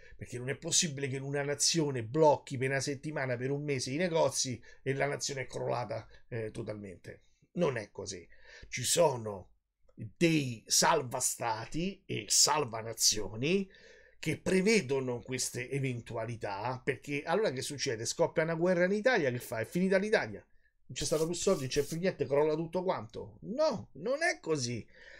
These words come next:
Funziona il sistema che hanno dei fondi messi in un determinato posto,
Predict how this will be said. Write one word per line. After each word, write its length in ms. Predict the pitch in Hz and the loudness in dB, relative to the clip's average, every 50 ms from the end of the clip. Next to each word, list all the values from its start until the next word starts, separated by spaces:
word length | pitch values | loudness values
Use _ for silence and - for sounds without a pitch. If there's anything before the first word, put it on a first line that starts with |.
| - - - - - - _ _ - | -20 -20 -20 -20 -20 -20 _ _ -2
Funziona 760 | - - 277 - - - - 214 185 165 156 156 156 151 160 | 2 2 4 4 4 4 6 6 6 6 6 4 2 0 0
il 180 | 170 175 180 147 | -2 -4 -4 -2
sistema 600 | - 170 156 - - - 139 127 127 127 135 127 | -2 0 0 0 2 2 2 2 0 -2 -4 -2
che 240 | - 185 170 160 - | 0 -2 -2 0 0
hanno 460 | - 165 156 143 123 120 113 110 117 | -2 0 0 0 -2 -4 -6 -6 -4
dei 240 | 120 131 160 165 160 | -2 0 0 0 0
fondi 1000 | - - - 294 277 214 185 147 139 143 139 135 123 127 127 120 113 - 101 - - - - - _ _ _ _ _ _ _ _ _ _ - | -2 0 6 8 10 10 8 8 2 -2 -2 -2 -2 -2 -2 -4 -4 -8 -12 -14 -18 -20 -20 -20 _ _ _ _ _ _ _ _ _ _ -4
messi 680 | - 160 202 220 185 - - - - - 131 123 120 - | 4 8 10 10 10 10 8 8 6 4 2 -2 -6 -2
in 180 | 160 160 180 214 | 2 4 6 8
un 200 | 240 220 185 151 | 8 8 8 6
determinato 760 | 147 143 131 127 131 127 123 117 123 120 123 113 101 117 113 | 4 2 0 0 0 0 -2 -2 -4 -6 -6 -6 -6 -6 -6
posto, 720 | 95 101 98 95 95 - - - - 180 208 233 233 - | -6 -8 -10 -10 -10 -12 -10 -6 -4 -2 -2 -2 -4 -8